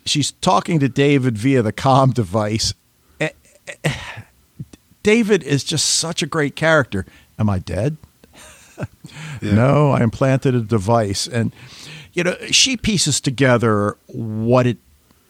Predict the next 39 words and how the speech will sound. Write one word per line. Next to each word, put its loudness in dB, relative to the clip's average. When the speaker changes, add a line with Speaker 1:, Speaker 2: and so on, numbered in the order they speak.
Speaker 1:
was 2
that -2
allowed 0
him 2
to -2
survive, 2
I -2
think, -2
as -4
it -10
turns 0
out, 0
like, -8
five -2
or -6
six -2
gunshot 0
wounds -2
to -4
the, -10
to -4
the -4
chest. 0
But 0
he -2
also 0
still 2
appears -2
to -6
be -2
in -2
a -6
bit 4
of 0
a -2
state -2
of -6
shock, 2
which, -2